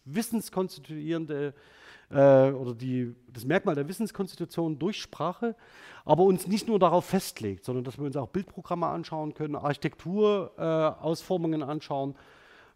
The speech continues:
äh, können und uns dann in der nächsten Woche, ähm, mit dem Thema, ähm,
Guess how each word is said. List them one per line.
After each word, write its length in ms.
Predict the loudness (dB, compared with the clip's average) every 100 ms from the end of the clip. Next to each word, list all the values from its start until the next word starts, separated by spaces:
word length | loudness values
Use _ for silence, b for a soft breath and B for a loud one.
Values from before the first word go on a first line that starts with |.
| -4
äh, 140 | -2
können 220 | 2 2
und 240 | 2 0 -4
uns 240 | -6 0
dann 240 | 2 4
in 80 | 2
der 160 | 0 0
nächsten 720 | -2 0 0 0 -8 -10 0
Woche, 480 | 2 4 4 2 0 -6
ähm, 540 | 2 6 6 4 0 -2
mit 140 | -2
dem 200 | -2 -2
Thema, 560 | 2 2 4 4 4 0 b b b b b 0
ähm, 720 | 4 4 4 2 0 -2